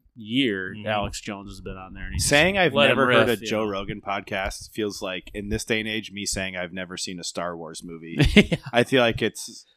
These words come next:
Speaker 2: I've
Speaker 1: It's
Speaker 2: only
Speaker 1: that
Speaker 2: li-, I've only,
Speaker 1: popular,
Speaker 2: I've only
Speaker 1: yeah.
Speaker 2: listened to, like, three, and I've also only seen one Star Wars movie ever.
Speaker 3: What are your guys' top podcasts you're listening to right now, besides Backroads and Bonfires?
Speaker 2: Yeah.
Speaker 1: Tim,
Speaker 2: Backroads
Speaker 1: Tim
Speaker 2: and Bonfires, number one. Go ahead.
Speaker 1: Tim Ferriss. I love Tim Ferriss. I think
Speaker 2: I've
Speaker 1: he's
Speaker 2: heard of it.
Speaker 1: awesome.
Speaker 2: Never listened.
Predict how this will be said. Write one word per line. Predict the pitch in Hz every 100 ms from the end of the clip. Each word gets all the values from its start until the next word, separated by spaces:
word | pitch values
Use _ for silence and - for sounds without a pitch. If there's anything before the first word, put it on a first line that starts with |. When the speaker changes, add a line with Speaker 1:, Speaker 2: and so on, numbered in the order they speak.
| -
Speaker 2:
I've | 143
Speaker 1:
It's | 233
Speaker 2:
only | 175
Speaker 1:
that | 196
Speaker 2:
li-, | 208
I've | - 160
only, | 196 170
Speaker 1:
popular, | 127
Speaker 2:
I've | 143
only | 196 123
Speaker 1:
yeah. |
Speaker 2:
listened | 123 120 117
to, |
like, | 107 104
three, | - 113 107 101
and | 104
I've | 110
also | 113 - 104
only | 101
seen | - 104 95
one | 101 98
Star | 98 95
Wars | 95 98
movie | 95 98 101
ever. | 98 107 _ -
Speaker 3:
What | 151 247
are |
your | 294
guys' | 214 202 160 -
top | 139 123
podcasts | 117 107 101 87
you're | 98
listening | 90 - 87
to | -
right | 78 69
now, | 60 -
besides | 110 104 107 95
Backroads | 98 85 87 80
and | 85
Bonfires? | 71 - - - - -
Speaker 2:
Yeah. | 95
Speaker 1:
Tim, | 160 98 _ _ 101
Speaker 2:
Backroads | 107 123 117
Speaker 1:
Tim |
Speaker 2:
and | 117
Bonfires, | 110 110 113 107
number | 107 110
one. | 107 101 101 - _ _
Go | 101
ahead. | 98 87 104
Speaker 1:
Tim | 143 135
Ferriss. | - 113 101 98 - - _ -
I | 117
love | 113 107 -
Tim | 110 98
Ferriss. | - 95 95 104 - -
I |
think | 107
Speaker 2:
I've | 107
Speaker 1:
he's |
Speaker 2:
heard | 123 120
of | 95
it. |
Speaker 1:
awesome. | - 107
Speaker 2:
Never | 107 104
listened. | 98 101 92